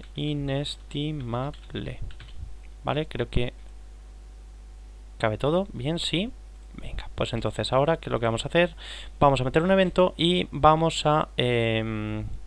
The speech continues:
a cambiar armaduras. Le vamos a regalar una armadura, le vamos a dar un escudito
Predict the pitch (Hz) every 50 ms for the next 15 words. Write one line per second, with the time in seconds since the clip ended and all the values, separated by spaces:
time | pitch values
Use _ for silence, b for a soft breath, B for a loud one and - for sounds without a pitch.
0 | - - - - - - 117 113 113 - 113 117 123 139 131 117 110 120 143 165
1 | 175 180 165 156 156 160 - - - 131 127 120 117 120 - 143 131 123 131 123
2 | 123 120 127 131 - - - 131 131 123 113 110 107 107 123 143 143 127 120 117
3 | 123 - 143 139 143 147 - - 156 160 160 156 - - - 113 110 113 117 -
4 | 160 180 233 311